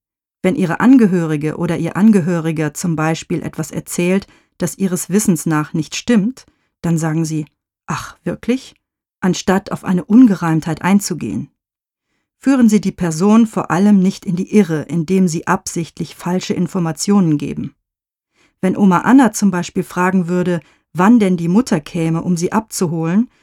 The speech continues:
dann sollte Tochter Monika nicht sagen, dass die Mutter sicher bald da wäre.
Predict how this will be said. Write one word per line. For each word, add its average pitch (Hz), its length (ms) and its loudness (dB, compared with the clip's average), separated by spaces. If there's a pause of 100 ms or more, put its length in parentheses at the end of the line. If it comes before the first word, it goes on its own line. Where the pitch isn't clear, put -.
(200)
dann 240 140 4
sollte 220 280 2
Tochter 170 300 -4
Monika 170 500 -2
nicht 170 280 -2
sagen, 165 420 -2 (260)
dass 165 200 -2
die 180 120 -2
Mutter 175 320 0
sicher 156 320 -4
bald 135 280 -8
da 175 260 -2
wäre. 147 320 -8